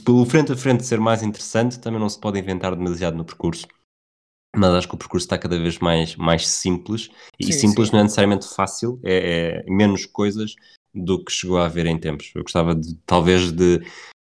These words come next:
Speaker 1: garantir que se tornava um bocadinho mais, mais skills e não tanto de, e não tão poucas coisas, vá.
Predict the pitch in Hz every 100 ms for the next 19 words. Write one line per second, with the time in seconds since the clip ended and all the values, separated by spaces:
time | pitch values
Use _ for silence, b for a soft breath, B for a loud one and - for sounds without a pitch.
0 | _ 110 101 107 104 107 110 - - 104
1 | 101 98 98 98 104 101 98 95 92 87
2 | 101 92 90 - - - 107 101 95 -
3 | 92 90 87 90 87 92 85 87 85 82
4 | 80 80 80 90 - - _ _ _ _
5 | _ _ _ _ _ - 107 107 127 131
6 | 135 131 _ _ _ _ - 92 92 107
7 | - - - 78 69 69 71